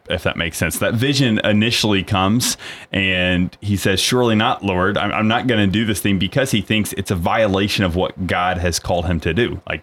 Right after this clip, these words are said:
he's not supposed to touch unclean things. And so he's grown up in this tradition where, um, that's just not something you do or think about. And yet, uh, as he continue, as God continues to reveal himself, so after those three times, he, he's at a moment where he's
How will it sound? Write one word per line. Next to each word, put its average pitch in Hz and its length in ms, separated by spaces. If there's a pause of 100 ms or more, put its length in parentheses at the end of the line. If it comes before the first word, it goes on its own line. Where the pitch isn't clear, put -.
he's 104 300
not 117 200
supposed 107 340
to 92 80
touch - 480 (340)
unclean 104 580
things. 90 360
And 85 120
so 87 280 (240)
he's 101 440 (240)
grown 113 280
up 117 240
in 98 100
this 95 240
tradition 101 720
where, 87 500
um, 87 160
that's 92 160
just 104 240
not 101 340
something 104 480
you 90 140
do 95 440
or 87 220
think 123 280
about. 87 340 (300)
And 98 180
yet, 101 340 (120)
uh, 92 240
as 98 180
he 104 520
continue, 120 540
as 95 200
God 110 220
continues 110 500
to 101 80
reveal 92 260
himself, 85 300
so 104 100
after 95 200
those 90 200
three 107 300
times, 104 480
he, 98 360
he's 113 220
at 110 100
a 95 60
moment 104 400
where 95 120
he's 95 260